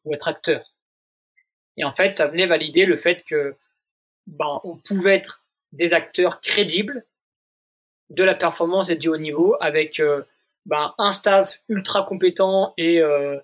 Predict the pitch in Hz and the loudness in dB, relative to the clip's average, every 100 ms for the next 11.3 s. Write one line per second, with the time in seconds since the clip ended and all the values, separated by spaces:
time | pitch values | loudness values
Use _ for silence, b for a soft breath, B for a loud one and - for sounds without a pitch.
0 | _ _ _ _ _ - 175 175 165 147 | _ _ _ _ _ -2 2 2 2 -2
1 | - 180 - 175 165 165 170 160 - 156 | -4 -6 -2 0 0 0 -2 -2 -2 0
2 | 151 160 196 - _ _ _ _ _ 160 | 0 0 0 -4 _ _ _ _ _ -8
3 | - 147 143 202 185 147 208 202 175 160 | -6 -6 -6 -2 -2 0 0 2 2 0
4 | - 220 170 - _ _ _ _ _ _ | 0 0 0 -4 _ _ _ _ _ _
5 | - - - - 202 185 170 170 151 196 | -20 -8 -4 -4 -2 0 0 0 0 0
6 | 151 147 151 - 220 - - _ - 156 | 0 -6 -4 -4 -4 -6 -16 _ -12 -4
7 | 190 - 165 214 220 147 139 151 151 202 | -2 -2 0 0 0 -4 -4 -6 -2 0
8 | 196 165 160 - 175 147 - 156 165 196 | 0 -2 -4 -2 -2 -2 -2 -4 0 2
9 | 226 - _ _ _ - 202 151 151 208 | 0 -2 _ _ _ -10 -6 -4 -2 0
10 | 208 - 226 - 202 180 160 165 190 175 | 0 -2 -4 -2 -2 -2 -6 -6 -2 -2
11 | - 220 | 0 -4